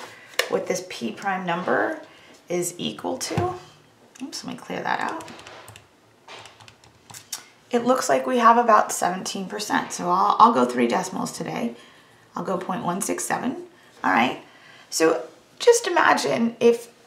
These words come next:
and I don't know what the margin of error is just yet 'cause we haven't calculated it, but if I had, if this was about seventeen percent, let's say we had a three percent margin of error, or even a two, let's go two percent, right? I think my confidence interval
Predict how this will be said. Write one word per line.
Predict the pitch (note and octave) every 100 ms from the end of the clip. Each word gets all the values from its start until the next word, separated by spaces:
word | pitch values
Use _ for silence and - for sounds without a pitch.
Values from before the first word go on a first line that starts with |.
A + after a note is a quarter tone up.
| B3+
and | C4+
I |
don't | C#4+ D4+ C4+
know | C4+
what | C4
the |
margin | A#3 G#3 G#3 G#3+
of | G3
error | F#3+ F#3+ F#3 F3+
is | F3 E3+ F3
just | F3+ E3+ D#3+
yet | D#3 -
'cause | G3+ F3+
we |
haven't | G3+ F#3+ -
calculated | - B3+ G#3+ F3+ - -
it, | -
but | -
if | A#3+ A#3+
I | B3
had, | B3+ B3 A#3
if | - -
this | D#3+
was | -
about | - E3+ G#2+
seventeen | - - G#3 - - F#3+
percent, | E3+ - - E3 D#3+ - - - -
let's | A#3+ -
say | D#4+
we | -
had | C4 A3+
a |
three | - - G#3+
percent | G#3+ G#3 - F#3 A3+ - - - - _
margin | G3 F#3 F3+ E3+
of | E3+
error, | - F3 - - -
or | -
even | C4+ C#4
a | G3+
two, | - -
let's | C4 C4
go | D4
two | - -
percent, | G3+ F3+ - - -
right? | G#3+ A3+ - - - - -
I | -
think | B3+ D#4+ -
my | A#3
confidence | A3+ - B3 A#3+ F#3+ F#3+
interval | F#3 E3+ D#3+ - - G#3